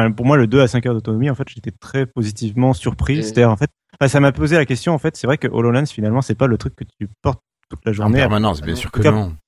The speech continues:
Speaker 1: le premier modèle est vraiment pensé professionnel et entreprise, et donc c'est un truc que t'auras sur ton bureau, euh, quand t'es designer, je sais pas quoi, et, euh, tu vas le porter une, deux heures, euh, maximum, je
Speaker 2: Maximum.
Speaker 1: pense, deux heures dans la matinée.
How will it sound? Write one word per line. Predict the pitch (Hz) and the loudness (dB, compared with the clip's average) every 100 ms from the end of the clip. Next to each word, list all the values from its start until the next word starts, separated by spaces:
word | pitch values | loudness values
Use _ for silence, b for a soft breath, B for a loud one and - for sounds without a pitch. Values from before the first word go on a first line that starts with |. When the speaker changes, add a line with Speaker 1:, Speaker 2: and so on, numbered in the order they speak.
| _ - | _ -2
Speaker 1:
le | 131 | 2
premier | 151 156 | 4 6
modèle | 151 143 175 | 4 4 2
est | 123 | 2
vraiment | 120 143 | 0 -2
pensé | - 131 - 139 | -2 -4 -2 -4
professionnel | 127 113 110 117 117 131 | -2 -2 -4 -2 -2 -2
et | 110 | -2
entreprise, | 104 104 - 151 139 | -6 -6 -4 -4 -4
et | |
donc | 110 113 | -4 -6
c'est | - | -4
un | 113 | -6
truc | - - | -6 -10
que | 113 | -6
t'auras | 104 110 | -4 -2
sur | 123 | -2
ton | 127 | -4
bureau, | 110 107 107 127 127 107 101 | -4 -4 0 2 4 2 0
euh, | 101 101 98 - _ | -4 -6 -8 -14 _
quand | - 110 | -4 -2
t'es | 110 | 0
designer, | 104 110 110 113 | 2 4 6 4
je | 95 | 2
sais | 98 | -4
pas | 104 | -6
quoi, | 113 135 156 _ _ _ _ | 0 2 0 _ _ _ _
et, | - 120 147 | 2 6 6
euh, | 131 113 110 110 107 | 6 6 4 4 2
tu | 107 113 | 2 2
vas | |
le | 113 | 2
porter | 117 - 131 139 131 - - B B - - | 2 2 4 6 4 0 -6 B B -18 -4
une, | 123 135 110 | 2 4 4
deux | 120 110 | 2 4
heures, | 135 120 | 4 4
euh, | 110 107 107 107 107 _ _ _ - | 2 2 2 0 -4 _ _ _ 0
maximum, | 131 - 139 151 | 0 0 0 0
je | 117 | 0
Speaker 2:
Maximum. | 117 | 0
Speaker 1:
pense, | 135 107 | -2 0
deux | 123 | 0
heures | 135 | 2
dans | 127 | 2
la | 120 | 2
matinée. | 117 113 - 113 156 | 2 0 -2 -2 -2